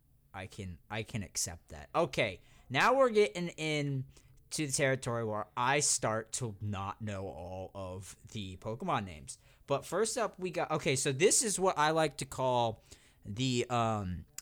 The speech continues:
Japanese otome game protagonist line, where you have the preppy, uh,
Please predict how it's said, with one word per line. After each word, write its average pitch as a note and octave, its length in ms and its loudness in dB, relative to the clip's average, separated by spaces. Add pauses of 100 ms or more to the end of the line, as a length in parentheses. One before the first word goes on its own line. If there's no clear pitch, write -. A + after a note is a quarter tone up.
Japanese D3+ 560 2 (120)
otome D3 500 0
game D#3 500 -2 (520)
protagonist D3+ 680 2
line, E3 420 0 (380)
where D#3 160 0
you D#3+ 140 0
have D3 460 2
the C3+ 120 -2
preppy, F3 580 0 (400)
uh, B2 480 0